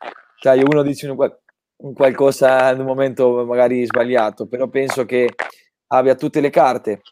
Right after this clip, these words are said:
per giocarsela, perché comunque sia ha dei giocatori importanti e soprattutto quello che riesce Cittadella e anche nei mercati a trovare quei ragazzi che comunque vengono da situazioni non, diciamo,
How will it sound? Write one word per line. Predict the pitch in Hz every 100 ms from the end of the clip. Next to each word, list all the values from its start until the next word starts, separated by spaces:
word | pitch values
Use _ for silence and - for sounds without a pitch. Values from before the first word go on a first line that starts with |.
| -
per | 120 113
giocarsela, | 123 107 135 151 165 139
perché | - -
comunque | 104 107 107 107
sia | - 110
ha |
dei | 107 104
giocatori | 104 107 107 110
importanti | 104 104 101 156 151 110 110 -
e | - 120
soprattutto | 120 123 113 127 127 143 147 - 147 147 - - _ _ - _ - -
quello | 156 156 123
che | 120 117
riesce | 131 127 - 113 104
Cittadella | - 107 113 113 110 101 101 101 - -
e | 113 113 101 - _ _
anche | 113 120 113 104 - 101 95 - 113
nei | 135 131
mercati | 110 104 - 107 107 - 107
a |
trovare | 101 107 113 107
quei | 104 120 113
ragazzi | 110 113 107 - - 104
che | -
comunque | 101 110 123 123 110
vengono | 117 107 104 101
da | 101
situazioni | 98 110 110 - 123 113
non, | 120 160 190 170
diciamo, | 139 - 135 127 120